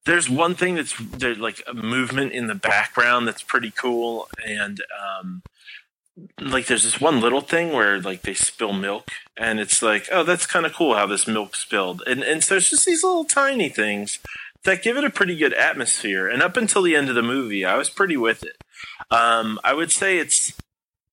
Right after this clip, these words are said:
eh, not quite the level of quality, but, like, I would say it's kinda like a modern day answer to The Witch, you know, which takes place in, like, olden times. This is just, like, The Witch taking place in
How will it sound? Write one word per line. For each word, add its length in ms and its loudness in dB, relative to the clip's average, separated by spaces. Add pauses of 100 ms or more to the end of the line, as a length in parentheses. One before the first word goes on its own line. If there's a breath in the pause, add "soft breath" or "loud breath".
(440)
eh, 100 -6 (480)
not 380 0
quite 480 0
the 580 2
level 460 0
of 180 -6
quality, 840 -2 (580)
but, 280 2
like, 360 0
I 120 2
would 120 0
say 140 0
it's 120 0
kinda 240 2
like 200 2
a 80 2
modern 540 2
day 260 2
answer 380 -2
to 480 -4 (140)
The 80 -2
Witch, 560 -6 (600)
you 120 -2
know, 160 2
which 200 -4
takes 260 0
place 400 0
in, 80 -2
like, 220 -4
olden 380 -2
times. 380 0
This 200 0
is 140 0
just, 280 2
like, 240 2
The 160 2
Witch 340 0
taking 360 0
place 360 0
in 240 -4